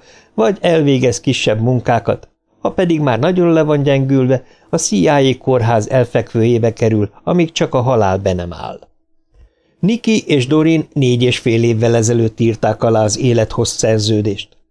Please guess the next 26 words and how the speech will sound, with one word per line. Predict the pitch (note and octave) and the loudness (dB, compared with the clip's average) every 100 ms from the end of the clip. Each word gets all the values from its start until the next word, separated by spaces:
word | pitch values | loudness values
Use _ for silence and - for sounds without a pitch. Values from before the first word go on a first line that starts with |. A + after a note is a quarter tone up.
| _ | _
Mindkettőiket | - F#3 C3 C#3 - C#3+ C#3 C3+ | -4 -2 -2 -4 0 0 2 -2
Sonja | - A#2+ G#2 G#2 | 0 0 0 -2
kereste | - G2 F2+ - G2+ | -2 -2 -2 -6 -8
meg. | D2 - _ _ _ _ _ _ _ _ _ - | -14 -20 _ _ _ _ _ _ _ _ _ -6
A | |
C | E3+ | -2
I | A#3 G#3 | 0 2
A-ban | E3 D#3+ D#3+ D#3 | 2 2 2 0
a | D3+ | 0
rangokat | C#3 D#3 D3 D3+ D3+ D3 - - - _ | 0 2 0 0 -2 -4 -8 -20 -20 _
G | C#3+ G3+ E3 D#3 | -2 2 2 0
S-sel | - E3+ E3 E3 | 0 0 0 -2
és | - F#3 | -2 0
egy | F#3+ - | 0 -2
számmal | D3 A2 A2+ G#2 | -2 0 0 0
jelölik. | G2+ F#2 F2+ F2 - _ _ _ _ | 0 -2 -4 -10 -20 _ _ _ _
Minél | A3 A#3+ E3+ | 0 2 2
nagyobb | D3 D3 C#3 B2 | 2 2 2 0
a | A#2 | -2
szám, | - D3+ E3 D#3+ _ _ | -2 -2 -2 -4 _ _
a | - | -2
rang | F#3 F3+ E3+ | 0 0 0
annál | C3+ A#2+ A#2+ A#2+ | 0 0 0 0
magasabb. | A2 G2 - - - - _ _ _ | 0 -4 -8 -10 -12 -16 _ _ _
A | - | -6
G | A#2 | -2